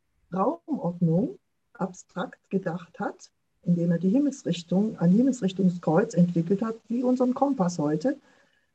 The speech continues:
Und zweitens die erste Zeitordnung erfunden hat, anhand der Phasen des Mondes.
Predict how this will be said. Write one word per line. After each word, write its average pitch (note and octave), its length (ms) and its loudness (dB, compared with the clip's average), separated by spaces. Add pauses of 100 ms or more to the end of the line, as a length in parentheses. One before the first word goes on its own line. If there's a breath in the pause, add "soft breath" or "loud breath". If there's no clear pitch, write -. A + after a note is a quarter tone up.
Und F3+ 120 2
zweitens G#3+ 440 4
die F#3+ 80 2
erste F3 340 -2
Zeitordnung E3+ 840 -2
erfunden D3 580 -2
hat, C4 340 -2 (440 loud breath)
anhand G#3+ 460 6
der F#3+ 100 6
Phasen F#3 400 2
des A3+ 140 -2
Mondes. A#3+ 520 4